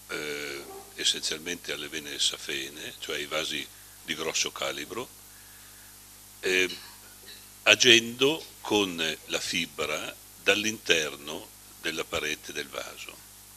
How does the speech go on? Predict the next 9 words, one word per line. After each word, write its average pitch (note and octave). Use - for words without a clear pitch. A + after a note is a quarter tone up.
cioè E2+
introducendo, E2+
eh, D#2
assolutamente F#2
all'interno D2+
della D#2
parete G2+
una A2
fibra E2+